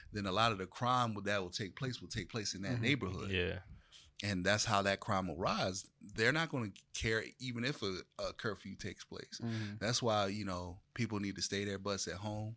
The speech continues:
Speaker 1: so that these non-essential people can go back to work and making, you know, uh, income that doesn't involve crime.
Speaker 3: Mm-hmm.
Speaker 1: That's what I'm worried about. I'm worried about that.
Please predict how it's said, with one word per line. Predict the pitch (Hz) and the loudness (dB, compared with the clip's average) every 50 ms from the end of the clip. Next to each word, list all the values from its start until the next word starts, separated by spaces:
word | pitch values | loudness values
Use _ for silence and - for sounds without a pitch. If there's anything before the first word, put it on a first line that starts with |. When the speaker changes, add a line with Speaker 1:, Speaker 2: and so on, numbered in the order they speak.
| - _ - - - - - | -10 _ -20 -20 -20 -12 -4
Speaker 1:
so | - 110 98 95 | 0 0 2 2
that | 104 101 92 | 2 0 0
these | 101 98 92 90 | 0 -2 -2 -2
non-essential | 95 98 104 120 143 156 147 113 - - 104 101 98 - 92 | -2 0 2 4 4 4 4 4 2 2 0 0 0 -2 -2
people | - - 107 - - - 95 | -2 -4 -6 -4 -6 -8 -8
can | - - 92 | -6 -4 0
go | 95 95 92 | 0 0 2
back | 92 98 95 90 - | 2 2 0 0 -2
to | 87 | -6
work | 87 98 117 127 127 117 - | -6 -2 2 2 2 2 0
and | - 90 92 92 | -6 -6 -4 -2
making, | 98 95 95 90 - 92 90 87 85 87 - - - - - _ - | -2 -2 -4 -4 -4 -4 -4 -4 -6 -8 -12 -14 -18 -20 -20 _ -6
you | - 98 98 | -4 -2 0
know, | 92 87 87 87 85 82 82 - - - | 0 0 0 0 -2 -2 -4 -6 -6 -6
uh, | 87 85 82 85 - - _ - | -4 -2 -2 -4 -6 -6 _ -4
income | 110 107 95 - - 113 104 101 98 92 | -2 -2 -2 -4 -4 -2 -2 -2 -2 -2
that | 90 90 90 | -4 -2 -2
doesn't | 98 95 95 95 90 | -2 -2 -2 -4 -6
involve | 82 85 85 82 80 - | -4 -4 -4 -4 -4 -6
crime. | - - 82 95 113 117 - - - - - - - - | -8 -4 -2 -2 0 0 -2 -4 -6 -10 -16 -16 -12 -8
Speaker 3:
Mm-hmm. | 92 92 - - 87 98 87 - - 98 | -8 -6 -6 -6 -6 -6 -6 -6 -2 4
Speaker 1:
That's | 101 110 135 165 - - | 6 8 8 8 6 4
what | 131 113 98 | 4 4 4
I'm | 98 92 90 | 4 2 2
worried | 90 113 147 147 120 | 4 4 4 4 4
about. | 98 90 95 87 92 | 4 2 2 0 2
I'm | 113 | 2
worried | 123 117 107 | 4 2 2
about | 98 92 90 87 80 85 | 2 2 0 -2 -2 -2
that. | 92 107 127 143 - | -2 0 0 0 -2